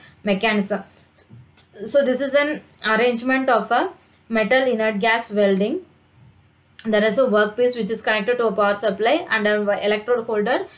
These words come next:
which is connected to one more power supply, one en-, one more end of the power supply. Here you can see a roll, two roller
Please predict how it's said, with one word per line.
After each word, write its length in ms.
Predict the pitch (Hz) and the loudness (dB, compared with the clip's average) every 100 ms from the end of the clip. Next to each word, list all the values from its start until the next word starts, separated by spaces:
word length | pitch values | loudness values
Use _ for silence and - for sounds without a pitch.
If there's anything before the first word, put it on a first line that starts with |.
| _ | _
which 160 | 240 247 | -4 -2
is 100 | 247 | -2
connected 420 | 254 226 220 247 | 0 -2 0 0
to 80 | 262 | 2
one 260 | 233 208 220 | 2 0 -2
more 140 | 233 | -4
power 260 | 226 202 202 | 0 0 0
supply, 360 | 214 196 185 | -2 -4 -2
one 220 | 202 208 214 | -2 0 -2
en-, 200 | 220 - | -6 -6
one 180 | 214 226 | -4 0
more 140 | 247 | 0
end 180 | 233 214 | 0 0
of 180 | 214 196 | 0 0
the 120 | 214 | 0
power 220 | 208 202 | 2 2
supply. 520 | 202 202 202 226 480 - - - | 0 -6 -2 0 -2 -6 -18 -4
Here 220 | 294 294 | 2 2
you 100 | 269 | 2
can 260 | 277 247 226 | 0 0 -2
see 340 | 262 269 247 | -4 0 0
a 200 | 254 381 - - - | 0 -2 -6 -14 -2
roll, 340 | 208 254 254 247 - - | 4 6 6 2 -2 -4
two 160 | 294 311 | 2 4
roller 480 | 226 226 233 196 | 4 6 4 2